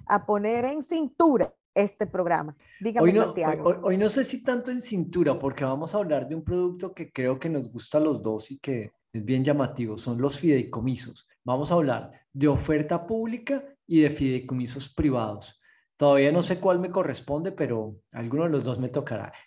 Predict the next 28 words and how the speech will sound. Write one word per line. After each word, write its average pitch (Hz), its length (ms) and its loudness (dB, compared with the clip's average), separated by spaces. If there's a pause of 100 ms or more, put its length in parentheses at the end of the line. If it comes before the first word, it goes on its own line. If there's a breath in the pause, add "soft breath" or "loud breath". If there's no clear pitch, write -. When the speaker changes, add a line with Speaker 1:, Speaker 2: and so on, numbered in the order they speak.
Speaker 2:
Y 135 100 0
finalmente 151 580 2
nuestra 156 300 -2
frase 117 360 -8
a - 20 -10
recordar. 110 500 -10 (300)
Speaker 1:
Pues 202 180 0
comencemos, 190 560 -2
Santiago, 294 540 -4
porque 214 600 -2
esto 294 360 -6
se 208 200 -6
pone 233 500 -4
ahora, 202 500 4
ahora, 214 340 4
ahora 302 200 2
mismo. 180 400 -6
Es 240 140 0
que 233 120 -2
se 233 60 -4
empieza 226 320 0
a 226 60 -4
poner 220 200 -4
bueno. 220 400 -4
Quédese 269 380 2
ahí 269 140 -2
con 269 160 -4
nosotros. 294 500 -8